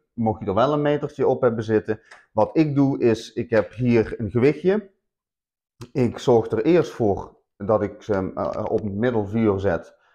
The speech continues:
en dat er een, eh, continu stroompje aan stoom uitkomt. Dat laat ik twe-, een paar minuten lopen en dan vervolgens doe ik het gewichtje erop,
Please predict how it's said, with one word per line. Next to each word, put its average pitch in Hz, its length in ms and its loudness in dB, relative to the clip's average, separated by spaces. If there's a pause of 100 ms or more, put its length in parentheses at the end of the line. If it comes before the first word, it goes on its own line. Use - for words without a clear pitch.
(340)
en 101 480 0
dat 104 260 -2
er 95 200 -6
een, 98 420 -4
eh, 101 200 -6
continu 123 400 0
stroompje 131 640 0
aan 98 260 2
stoom 95 440 0
uitkomt. 175 760 0 (300)
Dat 98 160 -4
laat 104 220 0
ik 95 120 -10
twe-, 110 180 -4
een 104 240 -4
paar 107 220 0
minuten 101 480 -2
lopen 131 540 2
en 107 160 -2
dan 104 240 0
vervolgens 98 600 -6
doe 101 160 -4
ik - 60 -12
het 95 120 -10
gewichtje 131 440 -2
erop, 113 380 0